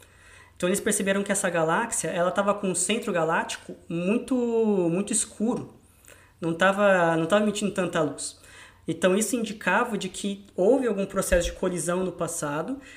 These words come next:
e que as estrelas naquela região, elas foram expulsas gravitacionalmente o, no, durante o processo de colisão. Então, essa, e conforme tem essa colisão, o buraco negro ali no centro, ele vai a-,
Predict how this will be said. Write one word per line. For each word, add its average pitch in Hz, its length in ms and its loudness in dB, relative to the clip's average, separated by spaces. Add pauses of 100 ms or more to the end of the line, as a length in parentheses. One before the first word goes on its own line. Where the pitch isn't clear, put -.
(100)
e 165 60 -6
que 190 140 -2
as 190 120 2
estrelas 208 480 0
naquela 180 320 2
região, 165 720 -2
elas 170 220 2
foram 190 160 0
expulsas 208 640 2
gravitacionalmente 170 1160 0
o, 151 580 4
no, 160 180 2
durante 170 340 4
o - 20 -6
processo 170 380 2
de - 60 -10
colisão. 147 420 -2 (580)
Então, 170 220 2 (920)
essa, 190 500 4
e 170 60 -2
conforme 226 440 2
tem 214 140 0
essa 196 180 0
colisão, 175 500 0
o 185 60 -2
buraco 175 300 2
negro 170 200 4
ali 160 80 4
no 160 120 0
centro, 208 280 -2
ele 180 80 -4
vai 190 240 2
a-, 196 140 2